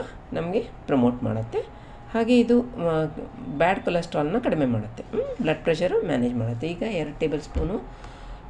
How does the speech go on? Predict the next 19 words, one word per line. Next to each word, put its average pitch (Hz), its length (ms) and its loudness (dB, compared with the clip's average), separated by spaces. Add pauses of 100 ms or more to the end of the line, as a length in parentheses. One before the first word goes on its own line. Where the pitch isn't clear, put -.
(120)
ಆ, 147 180 -2
ಇದು, 147 320 -2
ಆ, 139 480 0
ರಸಮ್ 135 340 2
powder 156 320 2
ಮತ್ತು 170 240 2
ಎರಡೇ 175 460 4
ಎರಡು 143 240 4
ಟೀ 170 120 0
ಸ್ಪೂನ್ 156 340 0
ಬೈಂಡಿಂಗ್ಗೋಸ್ಕರ 202 720 6
ಹಾಕಿದ್ದೀನಿ, 135 400 0
ಒಂಚೂರೇ 233 600 2
ಚೂರು, 220 280 -4
ಹ್ಮ್, - 580 -4
ಆ, 151 200 -2
fresh 170 280 -4
coconut. - 480 -2
ಹಾಗೆ 208 360 2